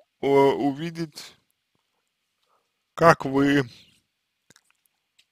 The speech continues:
общались, то есть как выстраивалось, а, ну, в-, ну, вот ваше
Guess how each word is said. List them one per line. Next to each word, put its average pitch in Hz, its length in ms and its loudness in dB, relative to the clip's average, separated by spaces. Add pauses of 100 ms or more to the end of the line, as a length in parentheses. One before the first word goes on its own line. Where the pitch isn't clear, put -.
(160)
общались, - 680 0 (540)
то - 80 -10
есть - 160 -10
как 160 260 0
выстраивалось, 135 760 0 (1400)
а, 135 680 10
ну, 139 240 -10
в-, 117 320 -6
ну, 151 180 -6
вот 123 240 -4 (160)
ваше 131 800 0